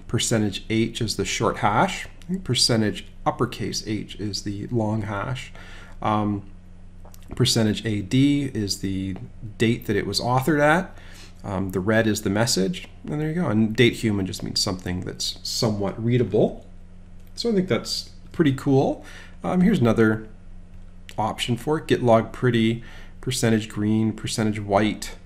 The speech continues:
um, percentage yellow, and say, um, uh, what is that? Percentage S message is so-and-so's commit on so-and-so date. So that's the committer's name. That's the, oh, is that the actual,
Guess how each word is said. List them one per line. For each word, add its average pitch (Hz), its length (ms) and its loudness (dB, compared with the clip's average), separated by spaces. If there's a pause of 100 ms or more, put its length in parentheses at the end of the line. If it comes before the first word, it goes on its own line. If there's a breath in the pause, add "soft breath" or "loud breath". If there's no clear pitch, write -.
(120)
um, 107 280 -6
percentage 110 500 0
yellow, 110 400 2
and 107 160 -2
say, 98 400 0 (480 loud breath)
um, 92 480 0 (1400)
uh, - 220 -10 (100)
what 90 140 -2
is - 120 -6
that? - 260 -8
Percentage 113 460 -2
S 107 340 0
message 107 520 0
is 95 260 0
so-and-so's 110 840 0
commit 104 560 0
on 104 260 -2
so-and-so 107 560 0
date. 104 420 0
So - 140 -8
that's 104 200 -6
the - 100 -14
committer's 101 440 0
name. 139 520 4 (460 loud breath)
That's - 260 0
the, 92 320 0 (640)
oh, 175 140 0
is 127 80 -2
that 170 160 -4
the 110 100 0
actual, - 500 -4